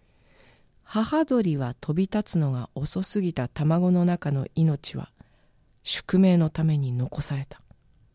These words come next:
本当に知らなかった外の世界がどんなで、いつ外に出られるのか。どっちみち人生は同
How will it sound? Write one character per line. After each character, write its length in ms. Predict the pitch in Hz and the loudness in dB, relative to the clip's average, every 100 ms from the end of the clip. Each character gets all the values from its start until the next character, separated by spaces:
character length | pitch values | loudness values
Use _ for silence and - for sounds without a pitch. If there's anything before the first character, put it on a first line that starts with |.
| _ _ _ _ _ _ | _ _ _ _ _ _
本 200 | - 226 | 2 4
当 160 | 233 226 | 6 6
に 120 | 220 | 6
知 180 | - 190 | 4 4
ら 120 | 202 | 4
な 80 | 202 | 4
か 120 | 165 | 2
っ 60 | 151 | -6
た 140 | - - - | -12 -16 -16
外 440 | - - 214 196 | -16 -2 0 2
の 100 | 151 | 2
世 200 | 139 170 | 0 -4
界 220 | - 151 | -2 -2
が 120 | 135 131 | -2 0
ど 180 | 143 | 4
ん 100 | 175 | 6
な 120 | 160 131 | 4 2
で、 160 | - - _ _ _ | -6 -16 _ _ _
い 180 | 233 | -2
つ 200 | 233 185 | 0 -2
外 400 | 165 - 185 156 | -2 0 0 2
に 180 | 135 120 | 0 -2
出 160 | 123 135 | 0 2
ら 140 | 147 | 4
れ 100 | 151 | 4
る 80 | 147 | 2
の 120 | 127 | -2
か。 180 | - - _ _ _ _ - - - - - _ _ _ _ | -6 -20 _ _ _ _ -20 -20 -20 -20 -20 _ _ _ _
ど 100 | - | -8
っ 60 | - | -6
ち 120 | - | 2
み 140 | 151 165 | 4 4
ち 340 | - 175 170 _ _ - | 0 -2 -4 _ _ -2
人 240 | 160 170 | 4 4
生 300 | 156 - 117 | 2 -6 -6
は 160 | 120 - | -8 -12
同 100 | - | -2